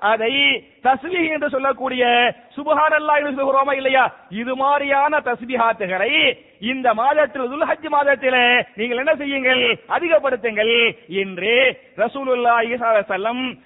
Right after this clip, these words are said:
சஹாபாக்குடைய கேள்விகளுக்கு பதிலா சொன்னாங்கங்கிற இந்த ஹதீஸை இமாம் தபுரானி பதிவு பண்ணுகிறாங்க.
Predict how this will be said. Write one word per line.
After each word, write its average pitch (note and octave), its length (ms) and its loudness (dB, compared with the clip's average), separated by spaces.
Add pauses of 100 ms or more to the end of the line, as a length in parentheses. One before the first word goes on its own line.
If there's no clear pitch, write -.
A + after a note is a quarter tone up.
(140)
சஹாபாக்குடைய C#4+ 720 2
கேள்விகளுக்கு B3+ 580 -2
பதிலா B3+ 400 2
சொன்னாங்கங்கிற C#4 520 -2
இந்த A#3+ 220 0
ஹதீஸை A3+ 460 0 (180)
இமாம் A#3 400 0
தபுரானி B3+ 380 2
பதிவு B3 360 -4
பண்ணுகிறாங்க. B3 580 0